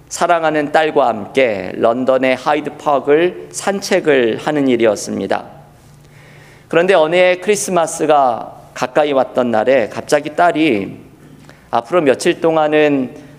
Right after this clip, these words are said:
아빠와 함께 공원 산책을 할 수 없다고 말했습니다.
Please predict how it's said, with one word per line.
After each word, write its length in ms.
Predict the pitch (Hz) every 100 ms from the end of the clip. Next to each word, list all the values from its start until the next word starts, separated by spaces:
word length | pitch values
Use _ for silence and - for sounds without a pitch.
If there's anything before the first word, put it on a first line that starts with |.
| -
아빠와 520 | 123 127 160 156 147
함께 380 | 135 123 - 135
공원 400 | - 135 151 156
산책을 960 | 151 143 - 143 139 135 127 123 - -
할 160 | - 185
수 160 | 196
없다고 720 | 165 - 131 113 110 104 98 -
말했습니다. 800 | 113 127 127 127 110 101 98